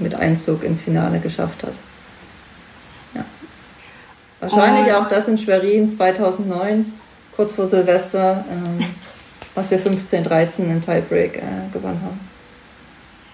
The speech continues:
Speaker 2: Und, ähm, zum Abschluss,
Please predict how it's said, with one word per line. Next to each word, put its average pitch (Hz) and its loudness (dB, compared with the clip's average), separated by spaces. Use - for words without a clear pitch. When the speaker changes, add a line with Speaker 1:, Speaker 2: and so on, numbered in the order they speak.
Speaker 2:
Und, 220 2
ähm, 208 0
zum - -10
Abschluss, 277 -2